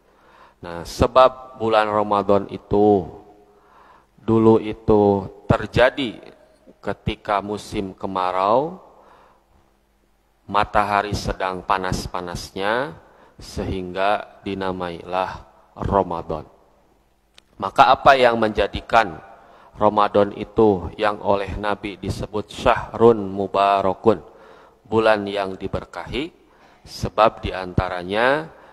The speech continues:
di sana ada ibadah, yaitu ibadah saum. Nah, maka untuk sebagian orang, Ramadan itu tidak ada artinya bila tidak diisi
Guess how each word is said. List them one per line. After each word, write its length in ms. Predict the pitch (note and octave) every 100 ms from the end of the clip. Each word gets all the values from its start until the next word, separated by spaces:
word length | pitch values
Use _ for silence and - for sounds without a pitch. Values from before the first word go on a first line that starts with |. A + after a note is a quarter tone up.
| _
di 160 | - G2+
sana 560 | - F2+ F2 G2 G#2 -
ada 560 | - F#2 - G2 G2 -
ibadah, 560 | G#2 - F#2 F2+ F#2+ - - _ _ _ _ _ _ _
yaitu 800 | G#2 F#2 F#2+ F2+ - G#2 G2+ G2+ -
ibadah 800 | G#2 G2 F2+ E2+ F2+ F2+ E2+ - - _ _
saum. 480 | _ - - E2+ D#2 E2 - _ _ _ _ - _
Nah, 80 | G#2
maka 480 | G#2 G#2 - D3+ -
untuk 320 | B2 - B2
sebagian 640 | - A#2 G#2 G#2 G#2 G#2
orang, 480 | F#2+ F#2+ G#2+ C#3 E3+ - _ _ _ _
Ramadan 720 | - A2+ A2+ G#2 G2 G2+ F#2+
itu 240 | F#2+ D3 D3+
tidak 480 | A2+ G2 E2 F#2+
ada 240 | F2+ A#2 -
artinya 640 | A2+ A#2 - E3+ C3 A#2 - - _ _ _ _ _ _ _ _ _ _ -
bila 560 | - G#2 F#2+ A2 C3 -
tidak 480 | - G2+ G#2 A2 -
diisi 560 | G#2+ C3+ C#3 - A#2